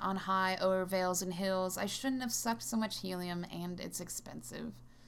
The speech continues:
Apparently there's a helium so-, shortage, and it's, it's really expensive now.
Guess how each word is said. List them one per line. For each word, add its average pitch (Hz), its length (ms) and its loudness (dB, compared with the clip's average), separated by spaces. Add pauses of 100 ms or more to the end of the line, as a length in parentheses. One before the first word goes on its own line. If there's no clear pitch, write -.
(920)
Apparently 285 400 4
there's 302 160 4
a 226 40 2
helium 196 420 2
so-, 254 200 -2
shortage, 294 500 -2
and 180 120 -2
it's, - 280 -6
it's 185 200 -2
really 185 160 -2
expensive 180 460 -4
now. 277 340 -4